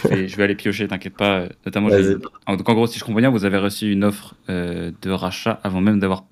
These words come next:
Speaker 1: posé les statuts de la boîte. C'est ça ?
Speaker 2: Exactement, c'est ça.
Speaker 1: Ok. Et qu'est-ce que le racheteur,
Speaker 2: Et
Speaker 1: il, il venait chercher là-dedans, en fait ?
Speaker 2: <coughs> Le racheteur, il venait chercher l'expertise TikTok,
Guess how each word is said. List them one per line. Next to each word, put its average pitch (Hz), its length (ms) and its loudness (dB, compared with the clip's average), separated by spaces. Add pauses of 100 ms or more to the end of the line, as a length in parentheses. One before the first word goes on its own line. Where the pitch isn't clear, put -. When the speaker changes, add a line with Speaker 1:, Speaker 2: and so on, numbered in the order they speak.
(140)
Speaker 1:
posé 104 180 4
les 101 80 4
statuts - 280 -4
de 92 40 -6
la 98 80 2
boîte. 92 240 -6 (540)
C'est - 140 -20
ça ? - 80 4
Speaker 2:
Exactement, 104 500 2
c'est 90 160 -4
ça. - 320 -4 (600)
Speaker 1:
Ok. - 100 -12
Et - 80 -8 (120)
qu'est-ce - 140 -6
que - 80 -2
le 101 140 0
racheteur, 98 300 0
Speaker 2:
Et 90 80 -6
Speaker 1:
il, 85 260 -10
il 95 60 -14
venait 90 120 -6
chercher 92 300 -4
là-dedans, 87 240 -2
en 80 40 -8
fait ? - 200 -16 (480)
Speaker 2:
<coughs> - 800 -4
Le 117 140 0
racheteur, 117 340 4
il 117 140 2
venait 110 260 2
chercher 120 400 2
l'expertise 110 720 2
TikTok, - 460 0